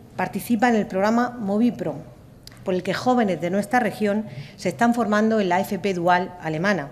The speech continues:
adquiriendo allí conocimientos, idioma y talento para cuando deseen retornar, aprovechar dichos conocimientos y experiencia adquirida. Pues bien, señorías,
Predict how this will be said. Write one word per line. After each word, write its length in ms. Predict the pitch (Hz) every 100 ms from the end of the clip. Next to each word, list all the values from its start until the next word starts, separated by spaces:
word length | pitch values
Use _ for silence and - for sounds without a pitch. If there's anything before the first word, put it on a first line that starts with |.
| - - -
adquiriendo 520 | 180 - 214 233 214
allí 280 | 180 214 214
conocimientos, 1000 | - 175 160 165 185 226 220 233 233 - - -
idioma 560 | 180 190 220 220 233 - - - - -
y 100 | 202
talento 600 | 185 196 226 233 262 - - - -
para 220 | 208 190
cuando 260 | 185 190 185
deseen 340 | 175 233 233
retornar, 600 | 202 175 170 196 208 233 - - - - - - -
aprovechar 720 | 160 180 170 - 233 196 -
dichos 240 | 190 214 208
conocimientos 880 | 190 180 190 190 202 202 214 214 -
y 100 | 180
experiencia 560 | 170 170 165 175 170 175
adquirida. 440 | 170 147 139 131 131 - - - - - - - - - - 214
Pues 120 | 190
bien, 200 | 220 208
señorías, 680 | 175 170 165 165 147 -